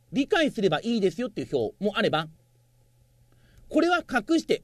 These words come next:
宣言できなきゃいけないよと、といった表もあります。これ、すべてについて私が一個ずつ、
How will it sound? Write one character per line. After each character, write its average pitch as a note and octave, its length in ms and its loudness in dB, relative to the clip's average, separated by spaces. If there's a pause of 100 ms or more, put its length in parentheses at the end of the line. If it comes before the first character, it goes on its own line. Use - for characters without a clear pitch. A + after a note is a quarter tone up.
宣 B3+ 280 0
言 B3+ 120 2
で E3 120 0
き F3 60 -6
な F#3 80 -2
き - 20 -4
ゃ - 20 -4
い B2 60 -8
け D3+ 100 -8
な D#3+ 80 -2
い E3 60 -2
よ G#3 80 -6
と、 - 100 -20 (460)
と C4+ 80 0
い - 20 -2
っ - 40 -6
た G#3+ 80 2
表 F#3+ 180 -4
も E3+ 80 -2
あ - 20 -2
り B2+ 80 -4
ま B2+ 80 -8
す。 - 140 -20 (500)
こ - 80 0
れ、 G#3 140 2 (160)
す - 160 -4
べ E4 100 0
て B3+ 80 0
に F#3 100 -2
つ E3+ 120 -2
い F3 40 -2
て G3+ 280 -2
私 A#3 320 -4
が C4+ 120 -4
一 F#3 220 -8
個 C#4+ 120 -2
ず B3+ 60 -6
つ、 G3 160 -12